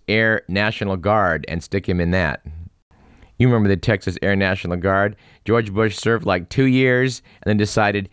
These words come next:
he was tired of this and was just gonna do something else for a while. Well, don't try this at home. If any of the rest of you join the Air National Guard somewhere,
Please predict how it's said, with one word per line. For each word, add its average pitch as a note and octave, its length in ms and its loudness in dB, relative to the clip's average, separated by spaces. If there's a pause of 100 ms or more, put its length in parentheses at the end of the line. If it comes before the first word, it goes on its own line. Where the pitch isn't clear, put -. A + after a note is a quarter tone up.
(220)
he A#2 100 0
was G#2+ 160 0
tired B2+ 340 2
of B2 60 -2
this B2 360 0
and F#2+ 220 -4
was G2 160 -4
just - 180 -4
gonna G2 120 -2
do G2 160 2
something G2 340 -2
else A2+ 200 0
for A#2+ 160 -2
a A#2 40 2
while. A2+ 440 2 (400)
Well, A2+ 280 2 (1080)
don't G#2 220 2
try G2 220 2
this F#2+ 220 -4
at E2+ 80 -2
home. D#2 400 -2
If E2+ 160 -4
any C#3+ 240 2
of E3+ 80 0
the D3 80 0
rest C#3 300 0
of G#2+ 60 -6
you F#2+ 180 -2
join F#2+ 420 0
the F2 160 -2
Air G#2+ 140 0
National G#2 400 -2
Guard F#2+ 320 -2
somewhere, F2+ 420 -2